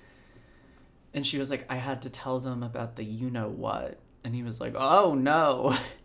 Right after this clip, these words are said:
So this has clearly been a thing to the point where, I mean, to even, they can't even name it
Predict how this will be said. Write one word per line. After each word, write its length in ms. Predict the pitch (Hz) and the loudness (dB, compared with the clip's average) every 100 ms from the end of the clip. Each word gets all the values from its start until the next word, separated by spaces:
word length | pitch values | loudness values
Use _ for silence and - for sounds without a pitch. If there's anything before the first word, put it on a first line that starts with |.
| _ - - - | _ -20 -20 -6
So 140 | - 170 | 4 6
this 180 | 160 190 | 6 4
has 120 | 208 | 2
clearly 400 | - 180 170 151 | 0 2 2 2
been 220 | 123 120 | 0 0
a 40 | 117 | -2
thing 640 | - 123 113 110 117 117 - - - - - - - - _ - - - - | -4 -2 -2 -4 -6 -8 -12 -20 -20 -20 -20 -20 -20 -20 _ -20 -20 -16 -8
to 80 | 147 | -4
the 80 | |
point 320 | 139 - 143 135 | -4 -2 -2 2
where, 260 | 135 127 - | 2 2 -2
I 80 | |
mean, 180 | 135 135 | 0 0
to 140 | 131 135 | 0 -2
even, 380 | 139 131 127 117 | -2 -2 -4 -2
they 180 | 135 131 | -2 -2
can't 220 | - 131 | -2 -2
even 240 | 120 113 | 0 -2
name 280 | 113 113 113 | -2 -2 -2
it 260 | 113 - | -4 -6